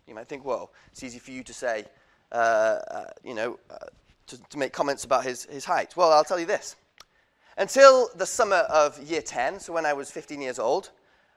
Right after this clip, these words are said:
I spent the first fifteen years of my life being the shortest child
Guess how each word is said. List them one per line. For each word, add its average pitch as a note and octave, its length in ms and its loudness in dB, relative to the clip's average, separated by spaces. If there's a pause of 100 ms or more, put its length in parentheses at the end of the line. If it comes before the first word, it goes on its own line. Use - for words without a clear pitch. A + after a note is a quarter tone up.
I G#3 140 10
spent G3 260 4
the E3 60 -6
first - 480 -2
fifteen E3 360 -4
years D#3 200 -2
of C#3 80 -8
my C#3 120 4
life B2+ 500 2 (340)
being D#3+ 340 -2
the C#3 140 -8
shortest - 920 -8
child A2+ 480 0